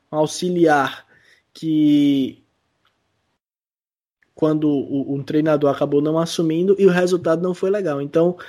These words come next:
apesar de existirem precedentes positivos, também houve precedente negativo aqui na nossa Paraíba.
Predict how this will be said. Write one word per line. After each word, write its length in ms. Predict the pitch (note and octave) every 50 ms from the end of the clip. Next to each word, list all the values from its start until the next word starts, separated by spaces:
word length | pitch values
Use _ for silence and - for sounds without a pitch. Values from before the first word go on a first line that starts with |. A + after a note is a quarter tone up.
| - - - _
apesar 520 | - D3+ D3+ - E3+ E3 D#3+ E3+ F3 F#3+ G3
de 100 | F3+ F#3
existirem 640 | F3 F3+ F#3 E3+ - - E3+ E3 E3 E3 D#3+ D3+ - - _ _ _ _
precedentes 600 | - D#3+ D#3+ D#3+ - F#3 E3 D3+ D3+ D#3 D#3 D3+ -
positivos, 580 | - E3+ E3 D#3 D#3+ D3+ - D#3+ E3+ F#3+ F#3
também 360 | - - F#3 F3 F3 F3+ F3 E3+
houve 280 | E3 E3+ F3+ F3+ F3+
precedente 680 | F3+ - F3+ F3 E3+ - F3+ D#3+ D#3+ E3 E3 E3 E3 E3+
negativo 680 | E3+ E3 E3+ F#3+ G3 F#3+ - - E3+ F3 E3+ E3+ F3 _ _ _ _ _ _ _ -
aqui 580 | D3+ D3+ D3+ - - E3 E3 F3 F3+ - - -
na 220 | - D#3 D#3+ D#3
nossa 600 | D#3 D3+ D3+ D3+ D#3 D#3+ D#3 - - F3+ E3+ E3+ - _ _ _ _ _ _ _
Paraíba. 640 | - E3 D#3 E3+ F3+ F3 D#3 D#3 D3+ C#3 C3+ A#2